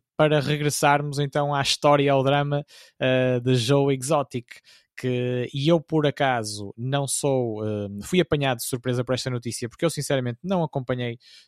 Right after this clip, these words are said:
eh, muito bem o desenvolver, ehm, de-, desta história bastante excêntrica, eh, porque, pelo que eu percebi, eh, isto, eh, até um argumentista muito experienciado,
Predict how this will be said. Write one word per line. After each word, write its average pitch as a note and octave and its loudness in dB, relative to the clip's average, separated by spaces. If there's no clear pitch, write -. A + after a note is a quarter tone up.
eh, A2+ 0
muito A#2+ -8
bem B2+ 0
o A#2+ -2
desenvolver, B2 0
ehm, G#2 -6
de-, C3+ 4
desta D#3+ 4
história D3 6
bastante D3 0
excêntrica, C3+ -2
eh, A2+ 2
porque, B2 -2
pelo C3 -2
que C#3 0
eu C3 4
percebi, C3 -4
eh, A2+ -2
isto, C#3 -6
eh, - -12
até D#3 2
um D#3 2
argumentista D3+ 2
muito D#3 0
experienciado, C3 0